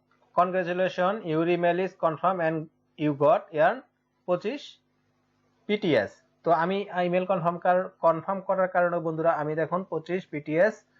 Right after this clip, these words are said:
বোনাস পেয়ে গেছি। তারপর এখান থেকে কন্টিনিউ বাটনে ক্লিক করে দিলাম। তো এখন আমার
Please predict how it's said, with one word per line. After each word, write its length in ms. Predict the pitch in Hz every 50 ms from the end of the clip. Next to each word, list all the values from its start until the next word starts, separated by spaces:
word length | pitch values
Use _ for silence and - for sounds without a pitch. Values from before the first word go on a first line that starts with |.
| _ _ _ _ -
বোনাস 320 | 135 147 151 165 190 185 - -
পেয়ে 200 | - 196 190 170
গেছি। 320 | 143 117 - 117 107 101 - _ _ _ _ _ -
তারপর 220 | 175 165 170 185
এখান 200 | 185 170 170 170
থেকে 140 | 175 190 190
কন্টিনিউ 360 | 185 170 165 160 160 160 160
বাটনে 260 | 160 165 165 190 220
ক্লিক 300 | 208 - - 143 127 -
করে 160 | - 139 127 120
দিলাম। 240 | 120 117 117 123
তো 180 | 120 - 175 170
এখন 340 | 160 156 156 151 170 165 170
আমার 220 | 175 180 196 226